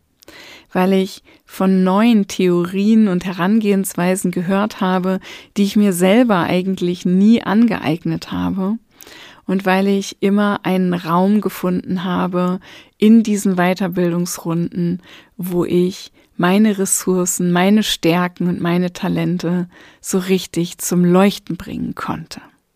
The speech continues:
Falls du dich für so eine systemische Weiterbildung zur systemischen Beraterin oder zum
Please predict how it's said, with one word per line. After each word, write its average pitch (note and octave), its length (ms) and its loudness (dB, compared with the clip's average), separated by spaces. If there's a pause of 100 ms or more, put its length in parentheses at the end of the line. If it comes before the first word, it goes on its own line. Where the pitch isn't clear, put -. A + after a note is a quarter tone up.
(880)
Falls G3 300 -2
du B3+ 140 4
dich C4+ 220 2
für G#3 160 2
so F#3 120 -2
eine E3+ 160 2
systemische E3+ 720 -2
Weiterbildung F3 760 0
zur E3 220 -4
systemischen E3 600 -4
Beraterin F3+ 720 -2
oder D#3+ 220 -2
zum F3 280 -2